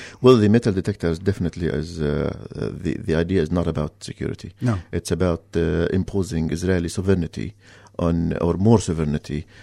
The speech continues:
Speaker 1: on, uh, Muslim and Christian property and land. The starting point, uh, should be that we're talking about Al-Aqsa compound.
Speaker 2: Mm-hmm.
Speaker 1: And Al-Aqsa is a purely Muslim waqf, and waqf is an Arabic word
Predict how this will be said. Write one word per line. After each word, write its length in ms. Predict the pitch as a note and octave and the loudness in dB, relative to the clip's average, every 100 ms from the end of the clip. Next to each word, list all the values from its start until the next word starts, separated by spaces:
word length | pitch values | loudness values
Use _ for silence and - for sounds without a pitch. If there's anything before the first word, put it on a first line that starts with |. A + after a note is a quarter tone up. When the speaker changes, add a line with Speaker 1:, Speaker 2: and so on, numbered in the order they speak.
| - - | -20 -4
Speaker 1:
on, 320 | E2 E2 D#2+ | 0 0 0
uh, 1500 | D#2 D2+ D2+ D2+ D2+ D2+ D2+ D2+ D2 D2 - - - - - - | 0 0 -2 -2 -2 -2 -2 -2 -2 -4 -6 -8 -8 -10 -8 -2
Muslim 340 | G2 E2+ E2 | -2 0 -2
and 140 | D2+ | -2
Christian 760 | - F#2+ - D2+ D2 C#2+ D2 - | -4 -4 -4 -4 -2 -2 -4 -6
property 380 | - F2+ D#2+ - | -6 -6 -6 -4
and 140 | D#2+ D#2+ | -4 0
land. 280 | E2+ D#2 - - - - - | 0 0 -4 -20 -20 -14 0
The 180 | G2 | 2
starting 400 | F#2+ C3+ C3+ G#2+ A2+ | 4 4 4 2 2
point, 440 | A2 F#2 E2 - | 2 2 0 -2
uh, 160 | E2+ E2 | -2 -2
should 280 | - F#2 F2 | -2 -4 -2
be 220 | D#2+ D#2 | -2 0
that 200 | E2+ - | -2 -2
we're 100 | F2+ | -2
talking 400 | - A#2 F#2 D2 | 2 0 2 0
about 260 | F2 F#2+ - | 2 2 2
Al-Aqsa 840 | E2 - - - - E2 E2 D#2 | -2 0 -2 -6 -6 -2 -2 -2
compound. 520 | - F2+ D2+ C#2+ B1+ | -2 -2 -2 -4 -4
Speaker 2:
Mm-hmm. 220 | - G#2 E3+ - | -4 -6 -6 -4
Speaker 1:
And 120 | F2+ | 0
Al-Aqsa 600 | E2+ B2 - F2+ E2 D#2 - | 2 2 -2 -2 0 0 0
is 340 | F2+ E2+ E2+ - | 0 0 -6 -4
a 180 | E2+ E2+ | -2 -2
purely 640 | - A2+ B2 G2+ F#2+ F#2+ | -2 2 2 2 0 -2
Muslim 580 | - - - F2+ F2+ E2+ | -2 -4 -2 0 0 0
waqf, 420 | F#2 - - - | -2 -4 -14 -6
and 200 | D#2 D#2+ | -2 0
waqf 400 | G2+ - - - - - - | -2 -4 -16 -20 -20 -20 -4
is 180 | G2 D#2 | -2 2
an 180 | F#2 - | 0 0
Arabic 400 | G#2 F2+ E2+ - | 0 0 -2 -4
word 500 | F#2+ F#2+ E2 D2+ | 2 4 4 0